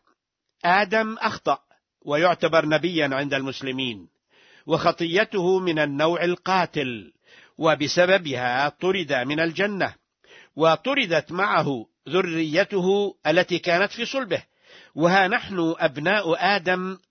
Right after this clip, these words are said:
ومن بعد آلاف السنين بسبب خطية آدم ما زلنا نعيش في أرض الشقاء،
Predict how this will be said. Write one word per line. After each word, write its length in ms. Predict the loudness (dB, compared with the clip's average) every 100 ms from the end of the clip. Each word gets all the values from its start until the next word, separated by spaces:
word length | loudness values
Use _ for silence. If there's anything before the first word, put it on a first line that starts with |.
| _ _ _ _
ومن 360 | -2 2 2 2
بعد 240 | 0 0
آلاف 480 | 0 2 2 2 -2
السنين 720 | -6 -4 -2 -2 -2 -2 -4 -8
بسبب 500 | -6 -2 0 0 0
خطية 460 | -4 -6 -4 -4 -4
آدم 640 | -2 0 0 -2 -2 -4 -10 -14 _ -20 -12
ما 180 | 0 2
زلنا 420 | 4 4 4 0
نعيش 440 | 2 0 -2 -2 -6
في 260 | -4 -4
أرض 200 | -2 -2
الشقاء، 460 | -4 -6 -4 -6